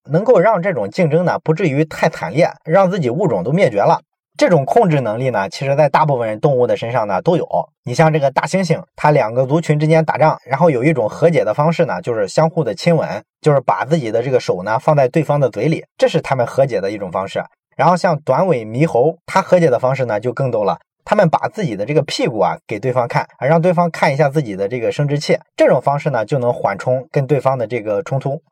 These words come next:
那么对于人类来说呢，我们自然也需要这一类的和解方式，因为只有这样，咱们人类的这个整个社会啊，才会更稳定、更高效嘛。那人类的这个缓冲机制是什么呢？当然其实有很多种了，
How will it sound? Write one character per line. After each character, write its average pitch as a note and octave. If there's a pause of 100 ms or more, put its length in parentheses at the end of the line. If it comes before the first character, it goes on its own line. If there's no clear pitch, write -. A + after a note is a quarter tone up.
(320)
那 A3+
么 A3+
对 C4+
于 B3+
人 B2+
类 A3
来 G2
说 A2
呢， F#2+ (140)
我 B2
们 D#3
自 E3+
然 D#3
也 A#2+
需 D3
要 C#3
这 D3+
一 B2+
类 B2+
的 G#2
和 C3+
解 B2
方 A2+
式， A#2+ (280)
因 D#3
为 F#3
只 G#3+
有 F3
这 C#3
样， C#3+
咱 A2+
们 B2+
人 A2+
类 C3+
的 A2+
这 G#2+
个 A2+
整 G2+
个 A2
社 C3
会 C#3+
啊， G2
才 A2+
会 A#2+
更 B2
稳 G2
定、 B2
更 C3
高 B2+
效 C3+
嘛。 F#2 (320)
那 A3+
人 D#3+
类 C#4
的 F3+
这 D3+
个 E3
缓 G2+
冲 D#3
机 B3+
制 A#3
是 C3
什 G#2+
么 A2
呢？ A2+ (320)
当 G3
然 F#3
其 F3+
实 E3+
有 D3+
很 G#2+
多 B2+
种 G2
了， F2